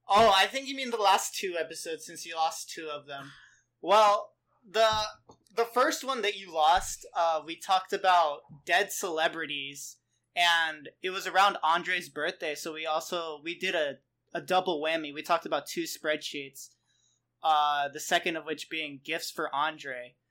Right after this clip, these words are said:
So in the first episode, the, or in the first spreadsheet, the dead celebrities, uh, spreadsheet, Tater Tot won the, the best cele-,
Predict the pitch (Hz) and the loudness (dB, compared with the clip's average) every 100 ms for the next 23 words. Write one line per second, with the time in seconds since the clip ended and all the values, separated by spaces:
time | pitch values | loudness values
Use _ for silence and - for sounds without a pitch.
0 | _ - - 196 190 185 175 - 196 208 | _ -8 -2 -2 -2 -6 -8 0 0 0
1 | - 170 160 180 196 190 190 202 _ _ | -4 -4 -4 -8 -6 -8 -10 -16 _ _
2 | _ _ _ _ _ 143 165 160 175 170 | _ _ _ _ _ -4 -2 -2 -2 -2
3 | 160 156 - 190 - 180 175 170 147 160 | -2 -6 -4 -4 -2 -2 0 -4 -4 -6
4 | 160 - 151 147 156 - - _ _ _ | -6 -6 -8 -6 -10 -12 -16 _ _ _
5 | - 156 147 143 - 165 - 185 196 _ | -8 -6 -6 -8 -6 -6 -4 -4 -6 _
6 | _ _ _ _ - 208 220 202 185 160 | _ _ _ _ -2 2 2 2 4 4
7 | 165 156 160 156 147 143 139 135 - _ | 2 -2 -2 -4 -6 -4 -4 -6 -10 _
8 | _ - 143 156 139 139 160 - - 151 | _ -20 -4 -2 -2 0 -2 -2 -6 -4
9 | 143 | -2